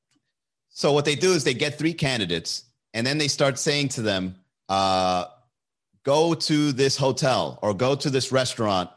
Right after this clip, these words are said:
Or I even think there's, like, a pink wall in California that they stand in front of and they take, like, these photos and shit. Uh, and then what you do is you then buy fake bots, like, bots that follow the account.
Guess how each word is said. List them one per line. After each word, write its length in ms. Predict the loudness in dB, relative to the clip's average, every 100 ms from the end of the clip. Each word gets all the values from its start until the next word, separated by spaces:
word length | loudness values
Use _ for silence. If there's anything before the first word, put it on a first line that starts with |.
| _ _
Or 100 | 0
I 60 |
even 180 | 0 0
think 140 | -2 -2
there's, 140 | 0
like, 120 | -2
a 60 | -2
pink 280 | -2 -4 -2
wall 540 | 0 2 4 2 -4 -10
in 100 | -6
California 720 | -2 -2 -2 -2 -2 0 -2
that 120 | -2
they 120 | -4
stand 320 | -4 -4 -4
in 40 | -8
front 280 | -4 -4
of 140 | -4 -6
and 100 | -10
they 80 | -10
take, 240 | -12 -8
like, 180 | -10 -8
these 180 | -12 -10
photos 460 | -8 -4 -4 -4
and 100 | -8
shit. 320 | -6 -4 -6 -8 _ _ _ _ _ _
Uh, 340 | 0 2 2 0 -4
and 160 | -6 -2
then 140 | -2
what 160 | -2 -2
you 100 | -2
do 260 | 0 2 2
is 300 | 2 -2 -4
you 100 | -2
then 160 | 0 0
buy 220 | 0 -2
fake 360 | -2 -4 -4
bots, 460 | -2 -2 -2 -6 -4
like, 220 | -6 -2
bots 320 | 0 0 -2
that 240 | -4 -6 -2
follow 240 | 0 0
the 160 | -2 -6
account. 340 | -6 -6 -6